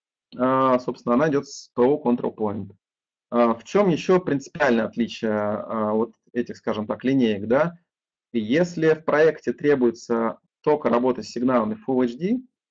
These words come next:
имеется в виду и на вход в контроллер, и на выход, а, каждый отдельно взятый выход, то можно смело брать, а, кон-, а, контроллер четыре тысячи пятьсот.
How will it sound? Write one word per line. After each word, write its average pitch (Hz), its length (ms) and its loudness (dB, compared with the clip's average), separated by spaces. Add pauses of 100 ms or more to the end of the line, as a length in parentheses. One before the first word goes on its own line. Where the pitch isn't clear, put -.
(100)
имеется 123 420 2
в 120 40 2
виду 110 280 0
и 135 220 -2
на 120 120 4
вход 196 300 -2
в - 60 -20
контроллер, 139 720 0
и 113 500 0
на 113 140 0
выход, 117 340 -2 (140)
а, 104 340 -4
каждый 107 340 -2
отдельно 104 300 -2
взятый 107 300 -4
выход, - 280 -2 (840)
то 175 180 4
можно 156 280 0
смело 139 320 0
брать, 127 360 2
а, 107 400 0
кон-, 117 320 -6
а, 110 300 -4 (220)
контроллер 131 480 -2
четыре - 260 -12
тысячи 120 240 -8
пятьсот. 107 400 -12